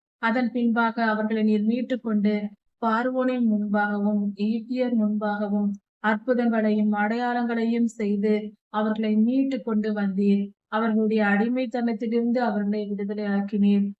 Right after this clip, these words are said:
அவர்கள் அங்கும் உம்மை பாவம் செய்தார்கள், அது நிமித்தம் துன்பப்பட்டார்கள். அவர்களை நீர் அந்நியரிடத்தில் ஒப்பு கொடுத்தீர். பார்வோனின் செயலுக்கு முன்பாக எங்களை நீர் அழைத்து வந்தீர்.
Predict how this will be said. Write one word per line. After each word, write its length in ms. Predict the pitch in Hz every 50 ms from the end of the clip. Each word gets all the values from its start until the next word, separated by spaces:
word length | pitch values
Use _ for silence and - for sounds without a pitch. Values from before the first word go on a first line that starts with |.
| _ _ _ -
அவர்கள் 440 | 220 233 240 240 240 233 233 226 220
அங்கும் 420 | 208 214 226 240 233 277 277 277
உம்மை 240 | 262 240 233 240 240 226 -
பாவம் 460 | - 214 208 208 214 226 240 240 233
செய்தார்கள், 640 | - 240 214 208 202 208 208 202 202 196 202 202 190 196 196 - _ _ _
அது 200 | - 202 202 233
நிமித்தம் 500 | 233 240 240 240 247 220 - 269 277 240
துன்பப்பட்டார்கள். 920 | 220 220 208 208 220 208 208 214 202 202 202 208 196 190 190 202 202 196 196 196 - _ _ _
அவர்களை 400 | _ 220 226 233 240 240 240 240 240
நீர் 200 | 226 233 226 220
அந்நியரிடத்தில் 720 | 202 208 214 233 262 269 269 269 233 240 233 233 247 233 226
ஒப்பு 260 | 220 202 202 202 - 226
கொடுத்தீர். 640 | 214 - 214 202 196 190 190 - 208 196 196 196 196 190 _ _ _ _ _ _ _ _ _ _ _ _ _ _ _
பார்வோனின் 640 | 240 214 202 214 220 220 214 214 220 220 220 220 -
செயலுக்கு 500 | - 226 202 202 214 220 - _ _ 226
முன்பாக 520 | 226 208 202 202 202 185 202 208 202 190 208 214 202 202 208 214 - _ _ _ _ _ _ _
எங்களை 420 | 233 240 220 220 220 214 214 208 208 208
நீர் 340 | 202 202 202 202 202 202 - - _ _
அழைத்து 460 | - 208 214 220 240 247 240 - 254 233
வந்தீர். 520 | 220 220 202 202 190 208 202 202 196 -